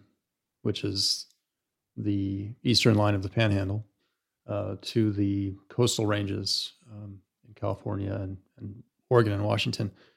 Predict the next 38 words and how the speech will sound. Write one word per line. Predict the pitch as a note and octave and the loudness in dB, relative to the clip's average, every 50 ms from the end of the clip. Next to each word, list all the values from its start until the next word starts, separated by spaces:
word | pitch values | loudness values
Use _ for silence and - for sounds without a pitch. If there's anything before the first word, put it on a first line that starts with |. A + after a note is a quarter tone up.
| _ _ _ | _ _ _
And, | - A#2+ A#2+ A#2+ - | 2 2 2 2 2
and | - B2+ A2+ A2 G#2+ G#2 | 2 2 2 2 2 0
when | - B2+ | 0 0
you | A2+ G#2 | 2 6
talk | - B2+ A#2 G#2+ | 8 8 8 8
about | A2+ A2+ G#2+ - | 8 6 4 4
the | A2 | 4
West | G#2+ G#2+ G#2 G#2 - - - | 2 2 2 2 -2 -4 0
in | A2 | 2
that | A2+ B2 C3 | 4 4 4
sense, | - - - A#2 G#2 G#2 G2 - | 4 2 2 2 2 0 0 -2
it's | A2+ G2+ - - - | -2 0 0 0 0
that | - A#2 G#2+ G#2 G2 - - _ _ _ _ _ _ _ _ _ | 2 2 0 0 0 -4 -8 _ _ _ _ _ _ _ _ _
semi-arid | - - - A2 G#2+ G#2 G2+ G2+ G2+ G2+ G2+ G2 F#2+ G2 - _ _ _ _ _ - | -2 0 2 4 4 4 4 2 2 0 0 -2 -4 -6 -10 _ _ _ _ _ -4
or | A2+ G#2+ A2 | -2 0 0
arid | G#2+ G#2 G#2 G2+ G2+ G2 F#2+ - - | 2 2 2 2 0 -2 -6 -12 -12
landscape. | - A2+ G#2+ G#2 G#2 - - A#2 A#2 A2+ - - _ | -10 -8 -6 -6 -4 -6 -6 -6 -8 -10 -10 -10 _
And | - A2+ | -2 2
that's | A#2 A#2+ A#2 - | 2 2 4 4
certainly | - B2+ A#2+ A2 G#2+ G#2+ G2+ G2 G2 - _ _ | 2 2 2 0 0 -2 -2 -4 -6 -10 _ _
something | _ - - A#2+ G#2+ - A2 G2+ | _ -6 -6 -4 -4 -2 -2 -2
I, | G2+ G2+ G#2 - - | -2 -4 -6 -8 -10
I | - - | -10 -4
think | - - D3+ D#3+ | 0 2 2 2
about. | - A#2 G#2 G2+ - - - - B2 | 2 0 -2 -2 -4 -4 -6 -2 2
But | B2 B2+ A#2 A2+ - - - - | 4 4 4 4 2 -2 -6 0
again, | F#3 C#3+ D#3+ E3 D3 | 4 6 6 8 8
because | B2 A#2 C#3 C3+ B2+ A#2 | 6 8 8 8 8 8
of | A#2+ A2+ G#2+ G#2 - - _ - - - - - D#3+ - | 6 4 2 -2 -8 -16 _ -16 -16 -16 -16 -18 -10 -2
how | - B2 A#2+ B2+ | 2 4 8 8
I | B2 | 8
grew | A#2+ A2 A2+ G#2+ | 10 8 8 6
up | A2+ A2 | 6 4
and | A2+ G#2+ | 6 8
where | A2 A#2+ B2+ | 10 12 12
I | B2 A2+ | 12 10
grew | G2+ G#2 G#2 G#2 | 8 6 4 4
up, | G#2 G2+ G#2 G#2 - - | 2 2 0 -2 -6 -14